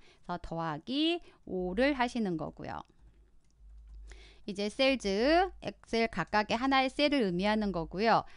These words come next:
I, 조금 전에 구한 팔 행에, 어, 두 번째 B열에다가는 우리는, 어, 상품 코드를 입력하실 거예요. 엘에스 품목에서 선택한 값을 넣으실 거고요.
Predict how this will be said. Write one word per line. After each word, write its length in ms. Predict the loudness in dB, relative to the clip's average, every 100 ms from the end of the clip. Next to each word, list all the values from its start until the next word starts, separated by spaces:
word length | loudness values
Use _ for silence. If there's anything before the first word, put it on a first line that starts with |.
| -8
I, 400 | 2 4 4 2
조금 340 | -2 -2 2 4
전에 280 | 4 4 2
구한 340 | 2 2 0 0
팔 280 | 2 4
행에, 760 | 4 4 4 4 0 0 0 -4 -10 -16 -6
어, 200 | -4 -4
두 120 | -2
번째 460 | 2 2 2 -2 -6 -6
B열에다가는 1200 | -2 2 2 2 0 0 2 0 0 2 4 2 -2 -16 -10
우리는, 580 | -4 -2 0 0 -2 -2
어, 260 | -4 -4
상품 360 | -2 -2 0 -2
코드를 340 | -2 0 2
입력하실 580 | 2 0 -2 -2 -2 -2
거예요. 720 | -2 2 4 2 2 4 4 2 -6 -8
엘에스 380 | -2 -2 -2 -4 0
품목에서 880 | 2 4 4 0 -2 0 4 2
선택한 600 | 4 2 2 0 2 2 2
값을 560 | -2 -8 -4 -2 -2 -6 -18 -4
넣으실 400 | 0 0 0 -2
거고요. 580 | -2 -6 -4 -6 -6